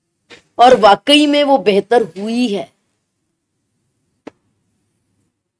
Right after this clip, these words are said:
एक जो यहां पर तनाव रहता है ना family के भी,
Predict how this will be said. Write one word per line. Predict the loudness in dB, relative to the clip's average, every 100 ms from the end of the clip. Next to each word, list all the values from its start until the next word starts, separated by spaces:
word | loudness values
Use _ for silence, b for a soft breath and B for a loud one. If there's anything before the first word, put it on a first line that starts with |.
| _ _ _ _ _ _
एक | 0 0 0
जो | -2 0
यहां | 2 2 2
पर | 2 0
तनाव | 2 0 2 2 2 4
रहता | 2 0 -2
है |
ना | -2 -6 _ _ _ _ _ _ _ _
family | 4 4 4 0 -2
के | -4 -6
भी, | -8